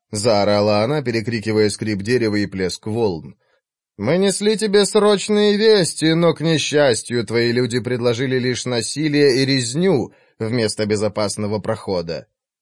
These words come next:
Верена не желала ничего слушать. "Иди ты в Хелрат,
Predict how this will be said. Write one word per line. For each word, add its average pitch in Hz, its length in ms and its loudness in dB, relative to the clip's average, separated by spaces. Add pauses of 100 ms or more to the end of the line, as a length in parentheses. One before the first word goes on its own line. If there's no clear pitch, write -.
(480)
Верена 185 580 4
не 202 160 2
желала 156 400 2
ничего 117 400 -2
слушать. - 640 -14 (320)
"Иди 220 420 2
ты 294 160 0
в - 40 -4
Хелрат, 214 840 2